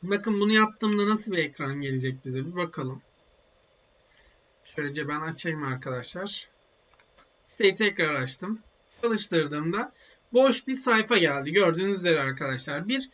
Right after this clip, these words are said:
temel, e, konsepti var. Yani bu konsept içerisinde biz yazarız. Title içerisinde mesela başlıkta işte diyelim ki örneğin Udemy yazalım. İşte body kısmına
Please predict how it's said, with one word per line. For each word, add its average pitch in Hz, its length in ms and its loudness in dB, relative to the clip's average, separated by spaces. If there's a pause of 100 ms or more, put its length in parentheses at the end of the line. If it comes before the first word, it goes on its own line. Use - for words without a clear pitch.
(320)
temel, 247 400 4
e, 160 560 2 (140)
konsepti - 2250 -2
var. 127 380 -2 (180)
Yani 160 220 -4
bu 247 100 -2
konsept 233 520 2
içerisinde 208 560 2
biz 151 160 0
yazarız. 123 340 -4
Title 202 460 2
içerisinde 151 460 -2
mesela 170 340 -2
başlıkta 170 680 0 (440)
işte 165 520 0
diyelim 151 360 2
ki 190 240 -2 (1120)
örneğin 190 520 2
Udemy 175 200 2
yazalım. 120 400 -2 (800)
İşte 196 480 4 (640)
body 214 380 4
kısmına 175 680 2